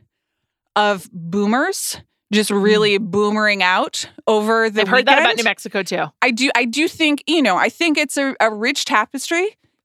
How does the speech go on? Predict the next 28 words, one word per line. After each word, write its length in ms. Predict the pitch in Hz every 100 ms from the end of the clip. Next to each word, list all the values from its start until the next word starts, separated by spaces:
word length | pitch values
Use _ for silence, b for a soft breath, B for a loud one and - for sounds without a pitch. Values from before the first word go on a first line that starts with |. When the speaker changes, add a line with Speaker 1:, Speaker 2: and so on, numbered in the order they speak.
| 226
Speaker 1:
the 160 | 269
part 300 | 254 285 269
of 60 | 262
the 60 | 247
tapestry 540 | - 262 277 - 254
that 140 | 226 -
I 220 | 190 226
was 200 | 247 233
exposed 520 | 226 - 226 220 - -
to 260 | 208 190
was 300 | 185 185 190
primarily, 840 | - 226 220 202 202 202 196 196
like, 160 | 196 196
boomers 560 | 180 202 190 185 190 -
who, 340 | 220 196 185 B B B -
uh, 80 | -
you 120 | 269 294
know, 100 | 220
a 80 | 220
representative 680 | 254 262 277 233 220 202 202
story 280 | 233 226
was 160 | 202 208
my 140 | 208 185
husband 500 | 196 196 202 196 - 208
was, 460 | 190 - - - -
like, 180 | 294 -
in 220 | 214 202
a 260 | 190 185